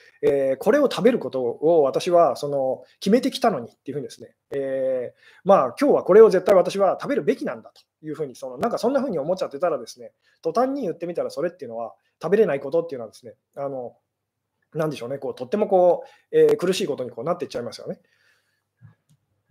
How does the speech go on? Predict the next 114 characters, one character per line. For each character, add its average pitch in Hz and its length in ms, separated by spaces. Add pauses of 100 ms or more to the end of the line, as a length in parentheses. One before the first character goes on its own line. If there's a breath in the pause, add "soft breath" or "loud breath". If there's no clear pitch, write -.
(340)
で、 180 160
つ 202 100
ま 220 60
り 160 80
そ 208 100
れ 269 80
を 311 40
食 285 200
べ 226 80
れ 226 80
た 147 120
ら 151 100
私 139 240
は 180 80
す - 80
ご 214 100
く 160 120
幸 202 240
せ 214 80
な 202 80
気 202 100
分 196 140
に 139 80
な 208 120
れ 294 80
た 165 120
の 120 80
に 113 80
っ - 20
て - 160
い - 20
う - 20
ふ - 20
う - 20
に 139 40
で - 40
す - 100
ね、 113 80
そ 208 140
の 302 80
思 294 140
い 240 40
が 135 120
あ 131 40
ま 208 120
り 269 60
に 254 60
も 151 100
強 208 200
か 185 80
っ - 80
た 127 60
り 113 80
す 151 100
る 160 80
と 139 80
で 110 80
す - 140
ね、 113 140 (300 soft breath)
も 196 140
う - 20
な 196 100
ん 220 60
か 151 80
そ 151 120
の、 143 420
そ 208 160
も 262 80
そ 302 80
も 226 100
ラ 190 140
ン 214 60
チ 135 80
を 117 100
食 139 100
べ 196 60
る 151 100
気 143 120
に 151 100
な 160 120
れ 220 100
な 147 80
い 104 60
っ - 80
て 117 100
い - 20
う - 0
ふ - 20
う - 40
に 110 60
で - 40
す - 80
ね、 110 120 (280)
私 185 220
は 196 80
空 208 160
腹 196 160
な 196 100
ま 190 80
ま 185 180
今 208 120
日 139 60
は 120 220
そ 123 120
の 123 60
一 151 200
日 175 180
過 180 60
ご 220 80
し 220 80
て - 80
や 110 100
れ 113 100
っ - 20